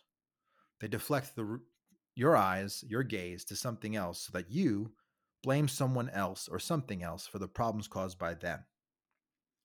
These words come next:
The problems that they've been causing for years. We'll have a long way to go.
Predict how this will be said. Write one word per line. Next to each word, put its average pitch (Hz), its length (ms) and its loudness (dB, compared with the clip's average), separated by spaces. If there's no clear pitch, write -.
The - 80 -12
problems 147 340 4
that 117 120 -2
they've 110 120 2
been 104 120 -2
causing 98 340 -2
for - 140 -10
years. 90 540 -6
We'll 92 140 -6
have 92 200 -2
a 95 40 -4
long 92 280 -2
way 90 140 -8
to 95 80 -8
go. 80 180 -10